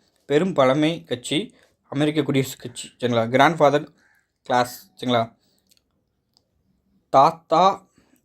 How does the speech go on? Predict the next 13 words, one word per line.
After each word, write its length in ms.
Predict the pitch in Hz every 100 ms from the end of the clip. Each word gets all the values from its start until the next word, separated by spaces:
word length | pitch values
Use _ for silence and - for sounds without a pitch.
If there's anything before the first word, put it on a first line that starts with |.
| _
விதிப்பிரிவு. 580 | 143 160 175 151 131 127 -
சரிங்களா? 260 | - 120 113 - _ _ _ _ _ _ _ _ _ -
கிராண்ட்ஃபாதர் 580 | 135 143 156 156 151 165
கிளாஸ்னா 380 | 131 - 143 196 - _ _ -
தாத்தா 260 | 143 160 156
விதிப்பிரிவு. 500 | 135 139 139 131 131 208 - _ - 131 131
கிரேட் 280 | 156 180 147
லீப் 200 | 143 180 - _ _
ஃபார்வர்ட்னா 420 | 127 135 143 139 175 139
முன்னோக்கிய 420 | 156 165 156 165 151
பெரும் 240 | 139 147
பாய்ச்சல். 400 | 127 131 131 170 - _ _ _ _ _ _
சரிங்களா? 220 | 131 127